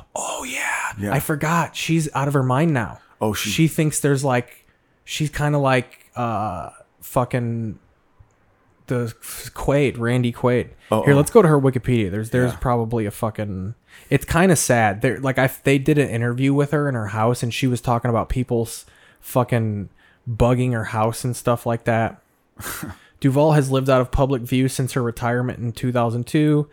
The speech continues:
Speaker 1: In November twenty sixteen, she appeared to be suffering from mental illness. A segment featuring Duvall on Doctor Phil in twenty sixteen drew significant criticism,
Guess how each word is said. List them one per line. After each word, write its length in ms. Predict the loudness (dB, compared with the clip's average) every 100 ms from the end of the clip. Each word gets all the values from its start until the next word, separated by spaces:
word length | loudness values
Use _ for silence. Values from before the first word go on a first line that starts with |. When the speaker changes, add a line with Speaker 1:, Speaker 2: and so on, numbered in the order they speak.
| _ _ -6
Speaker 1:
In 100 | 0
November 340 | 2 4 2
twenty 240 | 2 2 2
sixteen, 460 | 0 -4 0 0
she 160 | 0 -2
appeared 260 | 0 0 0
to 60 |
be 100 | -2
suffering 480 | -2 0 0 0 -2
from 180 | -2 -2
mental 340 | 0 0 -2
illness. 400 | 0 -2 -2 -4
A 40 | -6
segment 400 | -2 0 -2 -2
featuring 380 | -4 -2 -2 -2
Duvall 360 | 0 2 2
on 120 | 2
Doctor 380 | 2 2 2 -4
Phil 500 | -6 0 2 2 -2 -10 -20 _ -8
in 120 | -4
twenty 280 | 0 0 2
sixteen 360 | 0 0 -2
drew 140 | 0 -2
significant 580 | 0 0 0 -2 -6 _ -10
criticism, 760 | -2 0 2 0 0 -2 -4